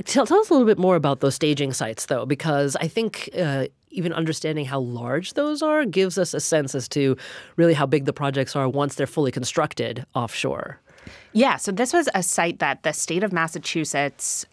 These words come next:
Speaker 2: developed a couple years ago when they really decided to go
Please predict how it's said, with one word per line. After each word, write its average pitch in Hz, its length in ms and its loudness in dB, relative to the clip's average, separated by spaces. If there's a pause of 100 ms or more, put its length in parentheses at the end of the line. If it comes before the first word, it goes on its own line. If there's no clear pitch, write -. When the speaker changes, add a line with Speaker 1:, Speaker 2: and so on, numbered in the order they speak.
(320)
Speaker 2:
developed 139 520 0
a - 60 -8
couple - 320 -2
years 135 240 -2
ago 127 160 0
when 131 160 -2
they 131 100 -2
really 127 300 -4
decided 123 480 -6
to 139 80 -6
go 127 400 -2